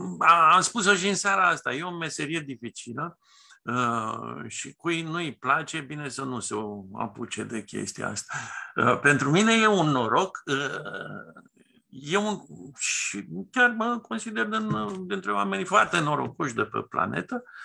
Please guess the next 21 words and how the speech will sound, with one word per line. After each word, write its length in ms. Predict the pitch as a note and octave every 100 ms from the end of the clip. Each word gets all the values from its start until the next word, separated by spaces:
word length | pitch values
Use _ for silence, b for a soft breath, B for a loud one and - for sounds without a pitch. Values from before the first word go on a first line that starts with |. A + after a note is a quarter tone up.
| B B B
că 100 | -
nu 160 | A#3+
toată 280 | G3 C3 -
lumea 300 | A#2 D#3 D#3+
face 320 | C3+ D3+ D3 C#3
ce 320 | - C3+ B2+
și-a 180 | A#2 C3
dorit 280 | A#2+ G#2+ G#2
să 120 | -
facă. 360 | - G2 - F3+
Eu 160 | G3+
am 140 | G3 E3
ajuns 260 | E3+ F3+
să 80 | E3
fac 260 | D#3 E3+ D3
ce 100 | D#3
mi-am 260 | C#3 C#3
dorit 260 | C2+ C2 C2
să 220 | - B2 - -
fac. 220 | - - _ _
Și 120 | -